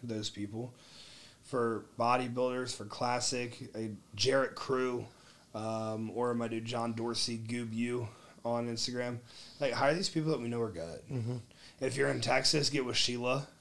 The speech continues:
Speaker 1: 'cause she is absolutely unbelievable and will work your ass so fucking hard.
Speaker 2: Yep.
Speaker 1: Dude, you gotta work on posing. And, like, a majority of the posing coaches out there are more fraudulent than the actual bodybuilding coaches. Like,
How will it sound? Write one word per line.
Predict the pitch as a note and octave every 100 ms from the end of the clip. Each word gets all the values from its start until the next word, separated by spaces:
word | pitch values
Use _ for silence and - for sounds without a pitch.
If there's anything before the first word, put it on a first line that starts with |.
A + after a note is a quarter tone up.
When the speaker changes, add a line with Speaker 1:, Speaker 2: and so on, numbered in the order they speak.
| -
Speaker 1:
'cause | A2+
she | -
is | B2 A2
absolutely | A#2 A#2+ - B2 G#2+
unbelievable | A#2+ A#2 A2 G#2+ A#2 A#2+ G#2+ A#2+
and | A#2+
will | A2 G2
work | A2+ A2 A#2
your | A2+
ass | G#2+ G#2
so | - A2
fucking | - A#2 A2+
hard. | A2 A#2 A#2+ A#2 - -
Speaker 2:
Yep. | C3 B2+ - -
Speaker 1:
Dude, | D#3+ D3 C3+
you | D3+
gotta | D#3+ D#3
work | C3+ B2+
on | A#2+ A#2
posing. | A#2 A2+ A#2 A#2 A#2
And, | B2
like, | C3+ B2+ - - - - -
a | D3
majority | D3 C3 D3 D3+
of |
the | C#3+
posing | A#2+ C3 C3
coaches | B2+ C3 A#2+
out | C3 B2+
there | C#3 C3
are |
more | A#2 A#2
fraudulent | A2+ B2 A#2+ A#2+ B2 A#2
than | A#2
the | A2+
actual | A2 G#2
bodybuilding | G#2 F#2 F2 F2 E2
coaches. | E2+ F#2 F2+ F#2 - - - - -
Like, | B2 G#2+